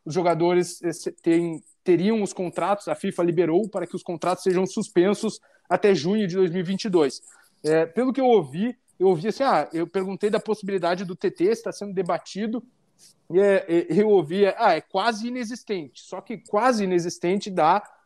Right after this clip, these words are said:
pelo menos um fio de esperança, um sonho ali, né?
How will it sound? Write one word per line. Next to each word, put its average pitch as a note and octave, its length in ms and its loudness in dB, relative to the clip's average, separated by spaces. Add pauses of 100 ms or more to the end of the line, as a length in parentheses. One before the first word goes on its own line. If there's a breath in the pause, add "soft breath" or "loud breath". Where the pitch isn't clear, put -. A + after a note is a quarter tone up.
(100)
pelo A#3 200 2
menos G3+ 300 -2
um A#3 140 -4
fio A3 340 -4
de G#3+ 60 -6
esperança, G3 480 -2
um A3 80 -4
sonho G#3 520 -2
ali, F#3+ 480 0
né? D#3 220 -4